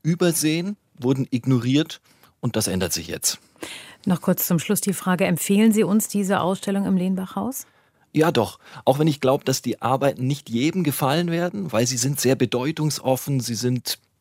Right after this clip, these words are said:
Speaker 1: sehr zeitgenössisch, teilweise auch irritierend. Man weiß nicht immer ganz genau, was man davon halten soll. Aber sie haben eben auch immer was Leichtes, was Spielerisches und ganz sicher einen ästhetischen Wert für sich, ganz unabhängig von der Bedeutung.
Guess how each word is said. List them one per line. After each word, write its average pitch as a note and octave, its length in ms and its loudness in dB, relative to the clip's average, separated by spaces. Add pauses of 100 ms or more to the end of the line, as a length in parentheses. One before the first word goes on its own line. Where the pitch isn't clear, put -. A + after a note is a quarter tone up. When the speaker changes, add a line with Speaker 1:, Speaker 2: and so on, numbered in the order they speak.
(120)
Speaker 1:
sehr - 220 -2
zeitgenössisch, A#2 840 2
teilweise G#2 480 0
auch A2 200 -2 (400)
irritierend. B2 580 2
Man A2 140 0
weiß G#2+ 220 0
nicht B2+ 140 -2
immer B2 140 0
ganz A#2+ 220 -4
genau, A#2+ 260 -2
was B2 160 0
man A#2+ 140 0
davon A2 360 -2
halten C3 320 0
soll. C#3+ 240 0 (600)
Aber B2+ 180 2
sie C#3 160 4
haben F#3 140 2
eben E3 180 0
auch C#3 140 0
immer D#3+ 200 0
was C#3 180 0
Leichtes, C3+ 600 -2
was A#2 220 -2
Spielerisches D#3 880 0 (360)
und - 280 -2
ganz C3 260 0
sicher C3 540 4
einen B2 340 0
ästhetischen G#2 840 0
Wert G2 340 -2
für - 380 0
sich, B2 400 0 (320)
ganz C3 180 0
unabhängig A2+ 500 2
von A2+ 160 -2
der A2 80 0
Bedeutung. A#2 640 -2